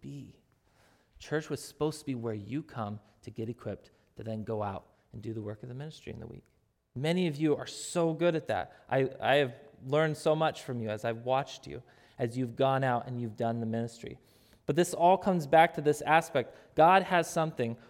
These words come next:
where being in him, being this kingdom people, this is how they're supposed to look. They're supposed to be a people that comes, fills up those spiritual gifts that God gave them. It's almost like they get supercharged on Sunday, then go out and explode in the week.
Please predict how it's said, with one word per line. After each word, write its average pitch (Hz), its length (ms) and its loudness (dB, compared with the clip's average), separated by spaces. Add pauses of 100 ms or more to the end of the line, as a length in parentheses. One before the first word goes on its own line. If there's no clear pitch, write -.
where 135 140 4
being 190 480 0
in 180 300 -2
him, 117 300 -2
being 196 260 2
this 185 200 0
kingdom 185 400 0
people, 180 320 -4
this 160 220 -4
is 208 140 -4
how 135 340 4 (160)
they're 175 80 -10
supposed - 480 -6
to 180 60 -12
look. - 280 -6 (440)
They're 147 100 -4
supposed 214 380 0
to 190 80 0
be 160 160 2
a 135 60 2
people 147 440 0 (140)
that 120 120 -6
comes, 185 380 0 (240)
fills 208 220 4
up - 340 0
those 170 160 2
spiritual 202 380 2
gifts 202 200 2
that 175 120 -2
God 175 280 2
gave 170 200 0
them. 196 120 -2
It's 156 140 -4
almost 175 280 -4
like 170 140 0
they 160 100 -2
get 147 180 -2
supercharged 208 640 0
on 165 80 0
Sunday, 190 300 -2
then 147 200 -2
go 165 140 4
out 196 160 4
and 170 80 -4
explode 151 580 -2
in 110 100 -4
the 110 60 -8
week. 104 220 -8